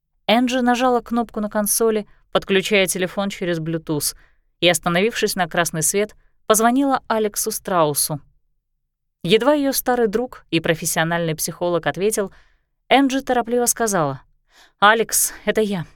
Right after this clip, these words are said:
Мне нужно, чтобы вы снова отправили меня туда, ну, где я была, с помощью гипноза. Если можно, сегодня, потому что завтра с утра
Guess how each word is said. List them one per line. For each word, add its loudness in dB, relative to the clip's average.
Мне 2
нужно, 0
чтобы 0
вы 4
снова 2
отправили 0
меня -2
туда, 2
ну, 2
где 2
я 4
была, 2
с -4
помощью 0
гипноза. 0
Если 2
можно, 2
сегодня, 0
потому -2
что 0
завтра 2
с -4
утра 2